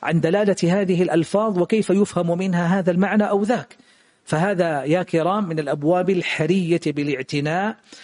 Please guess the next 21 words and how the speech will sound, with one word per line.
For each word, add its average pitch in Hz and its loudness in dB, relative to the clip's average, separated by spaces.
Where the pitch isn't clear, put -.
وفهمها 165 2
تمام 180 0
الفهم، 190 2
لأنها 175 0
تنشئ 196 2
ملكة 175 0
القدرة 190 0
على 190 0
التعامل 175 0
مع 165 -2
نصوص 160 0
الشرعية 160 0
وألفاظها 147 0
بمراتبها 143 0
المختلفة. 139 -2
فنرجئ 165 2
هذا 160 0
الباب 147 -2
إلى 151 -2
المجلس 143 -6
المقبل 147 -4